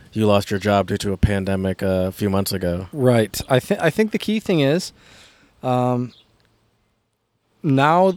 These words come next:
Speaker 2: where China is at, I think they're doing a good job to handle the situation. Um, I, I actually think that, um, they, they know enough about the virus and have dealt with it long enough, longer than we have,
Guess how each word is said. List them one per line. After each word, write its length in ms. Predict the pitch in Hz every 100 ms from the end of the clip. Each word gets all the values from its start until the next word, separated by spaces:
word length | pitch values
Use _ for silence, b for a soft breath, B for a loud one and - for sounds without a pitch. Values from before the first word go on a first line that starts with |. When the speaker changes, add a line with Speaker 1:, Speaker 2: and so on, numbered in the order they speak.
| -
Speaker 2:
where 320 | 151 151 156
China 380 | - 160 151 151
is 180 | 147 120
at, 260 | 131 160
I 80 | 135
think 360 | - 147 131 -
they're 140 | 135
doing 320 | 117 123 131
a 80 | 117
good 280 | 104 123 123
job 340 | 117 117 127 -
to 100 | 110
handle 400 | - 117 120 127
the 100 | 123
situation. 720 | - - 127 107 104 190 226 _ b b b b b -
Um, 460 | 123 117 117 117 - - _ -
I, 180 | 127
I 200 | 147 139
actually 380 | 156 170 - 160
think 360 | - 156 147 123
that, 300 | 135 131 135 _ b b b b _
um, 360 | 117 117 120 123
they, 280 | 123 135 139
they 640 | 147 131 131 131 135 131 -
know 340 | 139 123 151
enough 360 | 170 156 170 -
about 420 | 139 127 123 147 139
the 80 |
virus 500 | 117 117 131 160 170
and 180 | 147 127
have 360 | 117 120 110 - b b b b 120
dealt 240 | 120 156
with 180 | 170 -
it 100 | 147
long 300 | 139 131 139
enough, 360 | 147 147 151 -
longer 500 | 139 127 135 165 170
than 180 | 139
we 180 | 123 143
have, 420 | 151 170 208 -